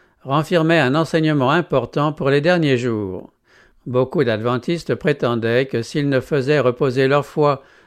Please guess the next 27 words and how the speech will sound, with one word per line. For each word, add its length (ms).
sur 220
une 120
date 240
précise 680
marquant 400
le 120
retour 380
du 100
Seigneur, 680
ils 120
ne 100
pouvaient 300
pas 240
s'y 140
préparer 540
avec 280
zèle 280
et 60
ferveur. 800
Mais 420
les 140
démentis 560
successifs 720
infligés 600
à 80
leurs 180
calculs 640